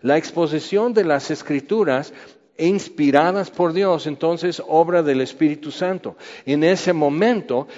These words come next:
que alguien empieza a gritar y, y decir algo en lenguas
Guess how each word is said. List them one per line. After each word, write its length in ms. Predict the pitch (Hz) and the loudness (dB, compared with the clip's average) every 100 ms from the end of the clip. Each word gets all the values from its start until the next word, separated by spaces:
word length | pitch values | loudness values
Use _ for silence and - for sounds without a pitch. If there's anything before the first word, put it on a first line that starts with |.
| - | -6
que 120 | 165 | 2
alguien 320 | 180 175 185 | 2 4 2
empieza 500 | 160 156 185 196 180 | 0 4 4 4 2
a 60 | 151 | 0
gritar 640 | 143 135 170 165 170 151 | -2 -2 2 2 2 0
y, 280 | 139 135 143 | -2 -2 0
y 60 | 131 | 0
decir 380 | 135 - 175 | 0 4 4
algo 320 | 170 165 147 131 | 6 2 2 2
en 120 | 135 | 2
lenguas 600 | 190 185 123 131 170 | 2 2 0 0 -4